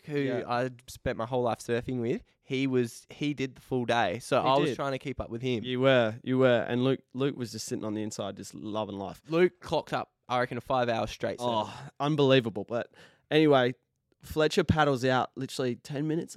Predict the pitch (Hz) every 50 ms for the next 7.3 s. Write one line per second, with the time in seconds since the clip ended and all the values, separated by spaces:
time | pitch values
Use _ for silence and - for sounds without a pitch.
0 | - - - - - 202 220 - - 208 190 220 214 - 240 226 226 359 381 -
1 | _ - - 151 - 330 - - - - - - - - - - 302 311 - -
2 | - 220 220 202 214 214 190 202 190 - _ - - 240 233 233 - - 180 123
3 | 139 143 - - - 330 - 359 370 415 403 381 - - 240 202 143 160 202 202
4 | 202 202 190 202 202 208 208 175 165 147 156 165 - 143 117 - - 147 147 151
5 | - 180 175 160 151 143 139 - - 127 165 143 135 127 - - - 175 165 160
6 | - - - - - - 185 - - 180 165 151 156 147 139 127 127 135 135 156
7 | 143 127 123 120 147 175